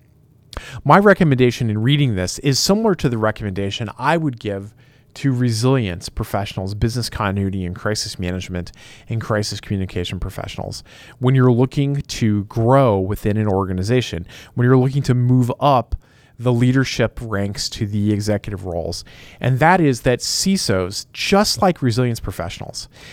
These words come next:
need to broaden their skill sets just beyond the domain they practice in, just beyond, beyond just their technical expertise. That any leader, even a ciso,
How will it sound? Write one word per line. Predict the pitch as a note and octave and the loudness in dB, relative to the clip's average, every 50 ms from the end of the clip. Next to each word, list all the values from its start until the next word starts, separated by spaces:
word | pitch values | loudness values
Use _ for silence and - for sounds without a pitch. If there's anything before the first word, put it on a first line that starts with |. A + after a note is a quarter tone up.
| - - - | -18 -8 -2
need | C3 C3+ C#3+ D3 C#3+ | 2 2 4 4 4
to | D3+ | 2
broaden | A#2 B2+ B2+ B2 C3+ D3 - D#3 | 4 6 6 6 6 4 2 0
their | C#3 B2 | -2 -2
skill | A#2 - - - B2+ A2+ A2+ | -2 -4 -4 0 0 0 0
sets | - - G#2+ F2+ - - - | -2 -2 -2 -2 -4 -4 -12
just | - - - - D3+ C#3+ D3+ - - - | -12 -6 -2 0 2 2 0 -2 -6 -6
beyond | - A#2 G#2 G#2+ - A2 A2+ A2+ B2+ C#3 C#3+ C#3+ | -6 -4 -4 -2 -2 -2 0 2 2 2 2 0
the | C#3 B2+ A#2 | 0 -2 0
domain | G#2+ A2+ A2 G#2+ G2+ F#2+ F#2 F2+ F2+ F2 | 2 2 2 2 2 0 -2 -2 -2 -2
they | F2 | -4
practice | E2+ - - - - - - - - A#2 - - | -4 -4 -6 -6 -6 -8 -8 -10 -12 -10 -10 -10
in, | - - - - - - - - - - - | -10 -12 -14 -20 -20 -20 -20 -20 -20 -20 -8
just | - - D#3 D#3+ D#3 - - | 0 2 2 2 2 0 -4
beyond, | - C#3+ A#2+ B2+ B2 C#3 D#3 D3 A#2+ G2 F#2+ F#2 F#2+ G2+ - - _ _ _ _ _ _ _ _ _ _ _ _ _ _ _ _ _ _ _ - | -4 -2 2 4 4 6 6 6 4 2 -2 -4 -6 -10 -12 -16 _ _ _ _ _ _ _ _ _ _ _ _ _ _ _ _ _ _ _ 0
beyond | B2+ C3 C#3+ D#3+ E3+ D#3 C3 A2 G#2+ | 2 4 4 4 4 2 2 0 -4
just | - - C3 B2 B2 - - - | 0 2 2 4 2 2 -2 -4
their | A2+ G2 | -4 -6
technical | - - - - D3 C#3 - B2+ G#2+ G2 F2+ - - | -4 -4 -2 -2 -2 -2 -2 -4 -2 -2 -2 -2 -4
expertise. | A2 - - - - F#2 - - - D#3+ C#3+ - - - - - - _ _ _ _ - - - - - - - - - - - | -6 -8 -8 -8 -8 -8 -6 -4 -2 -2 -2 -2 -4 -6 -8 -8 -8 _ _ _ _ -20 -20 -20 -20 -20 -20 -20 -20 -6 0 0
That | D3+ D3+ - | 0 2 4
any | A3 G#3+ A#3 A#3 A#3 G#3 F3 | 4 6 6 8 8 8 6
leader, | B2+ A2 G#2+ G2 F#2+ - - E2+ E2 - - _ _ _ _ - | 4 2 0 -2 -4 -8 -12 -18 -20 -20 -20 _ _ _ _ 2
even | F3 F3+ E3 F#3 F3 E3 | 2 4 4 4 2 2
a | |
ciso, | D3+ - - - D3+ C3+ - - - E2 - - - | 2 0 0 0 -2 -2 0 -2 -4 -4 -4 -8 -16